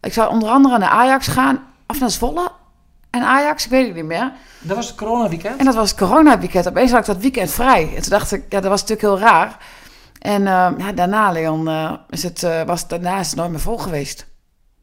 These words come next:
Speaker 2: Nee, het is wel jammer dat het op zondag is om kwart voor vijf. Ik denk toch dat dat wel, dat scheelt toch wel publiek.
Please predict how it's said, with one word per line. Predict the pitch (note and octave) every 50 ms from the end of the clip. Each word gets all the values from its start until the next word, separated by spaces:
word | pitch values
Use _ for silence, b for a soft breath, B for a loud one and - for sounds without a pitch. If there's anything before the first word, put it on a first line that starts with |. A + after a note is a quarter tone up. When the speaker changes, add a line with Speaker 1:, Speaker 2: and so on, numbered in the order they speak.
| _ _ B B B B B B B B B B B
Speaker 2:
Nee, | - A#3 B3 A#3 G3
het | E3 D3 E3
is | G3 G3
wel | G#3 G#3
jammer | G#3 A3 A3 G#3 G3
dat | F#3 F3
het | F3+ D#3+
op | D#3
zondag | - - G#3 A3+ A3 G#3+ G#3
is | G#3+ G3+ -
om | G#3 F#3
kwart | - G3 G3 -
voor | - - - E3+
vijf. | - G#3+ G#3 -
Ik | - -
denk | D#3 F3+ F3 D#3+
toch | - -
dat | - G3 F3+
dat | F3 E3 D3+
wel, | D3+ F3 E3+ E3 D#3 D3+ D#3
dat | - D#3 -
scheelt | - - - F#4+
toch | - - -
wel | D#3+ D#3
publiek. | B2+ A#2+ C3+ D3+ G3 A3+ - -